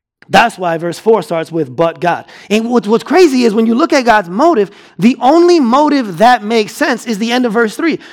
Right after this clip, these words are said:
Because it says, "By nature, we were deserving of wrath." The only thing that should be motivating God is his wrath. It's the only response to verses one and three through three. That's the only thing that a righteous God should do.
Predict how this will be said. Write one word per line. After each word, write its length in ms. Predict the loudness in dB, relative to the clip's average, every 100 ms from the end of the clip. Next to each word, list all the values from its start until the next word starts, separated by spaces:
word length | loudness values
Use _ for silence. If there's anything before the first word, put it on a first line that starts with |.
| -8 2
Because 180 | 4
it 80 | 4
says, 140 | 2 2
"By 180 | 2
nature, 400 | 2 0 0 0
we 140 | 0 2
were 100 | 2
deserving 500 | 2 2 2 2 -2
of 120 | 0
wrath." 240 | 0 2
The 160 | 2 2
only 400 | 4 4 6 4
thing 340 | 4 0 0 2
that 140 | 2
should 140 | 0
be 100 | -2
motivating 500 | 2 2 2 0 0
God 220 | 2 2 2
is 80 |
his 140 | -8 -12
wrath. 240 | -14 -16 _ _ _ 0
It's 120 | 2
the 100 | 4
only 280 | 4 4 4
response 480 | 2 2 2 0 0
to 80 | -6
verses 300 | -2 -2 -2
one 180 | 0 0
and 120 | 0
three 240 | -2 -2 -6 _ _ -2
through 120 | 2
three. 300 | 2 0 -4 -2
That's 120 | 0
the 120 | 0 0
only 320 | 2 2 2
thing 260 | 2 2
that 140 | 4 4
a 80 | 4
righteous 400 | 2 0 -2 2
God 240 | 2 2
should 180 | -6 -6
do. 220 | -6